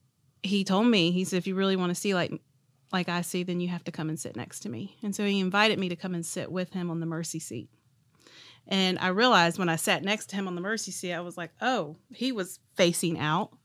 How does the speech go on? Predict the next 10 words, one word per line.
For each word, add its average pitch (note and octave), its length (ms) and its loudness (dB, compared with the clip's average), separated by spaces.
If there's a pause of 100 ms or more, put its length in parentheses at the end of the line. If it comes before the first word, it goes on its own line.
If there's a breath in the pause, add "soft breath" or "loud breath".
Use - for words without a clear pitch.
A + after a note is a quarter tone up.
(600 soft breath)
And F#3 100 -4
so F#3+ 120 2
now F#3 180 4
all F#3 120 2
of F3+ 60 -2
a F3 40 -6
sudden E3+ 340 -2
I'm G3 320 4
facing E3 460 -4
out. D3 420 -10